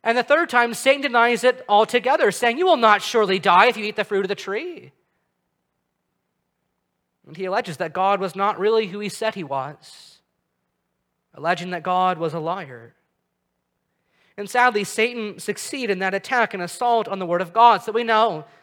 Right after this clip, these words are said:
live in a world in which P Y D Young says, "Many hammers have attempted to, to break the anvil of the word." Ever since the fall into sin, man has sought to deal a death blow to Christianity by attacking its foundations.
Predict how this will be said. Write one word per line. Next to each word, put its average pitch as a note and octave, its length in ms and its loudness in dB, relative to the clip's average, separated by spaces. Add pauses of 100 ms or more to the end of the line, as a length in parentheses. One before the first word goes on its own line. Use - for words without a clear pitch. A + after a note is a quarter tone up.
(420)
live A3+ 280 4
in A3+ 80 -6
a G#3 80 0
world G#3+ 320 4
in G3 100 0
which F#3+ 300 -8
P A3 160 -4
Y G3 180 2
D G3+ 80 -6
Young G3+ 280 -2
says, F3+ 280 -4
"Many C4 320 0
hammers G#3 460 -2
have G#3+ 160 2
attempted A3 520 -2
to, G#3 280 -4 (320)
to A#3 100 0
break A3+ 540 0
the A#3 160 -4
anvil A#3 480 0
of G3+ 100 0
the G3+ 80 -4
word." D#3+ 540 -4 (1000)
Ever B3+ 220 0
since B3+ 320 -2
the A3 100 -4
fall A#3 380 4
into A#3 160 -4
sin, A3+ 400 -6
man G#3+ 480 -2 (920)
has G3+ 180 -2
sought A3 300 4
to A3+ 80 -4
deal G#3 360 0
a F3+ 80 0
death G#3+ 400 -2
blow G3 260 0
to F#3 140 -10
Christianity F#3+ 600 -6
by E3 180 -2
attacking F#3 480 -6
its F3+ 160 -10
foundations. E3 960 -12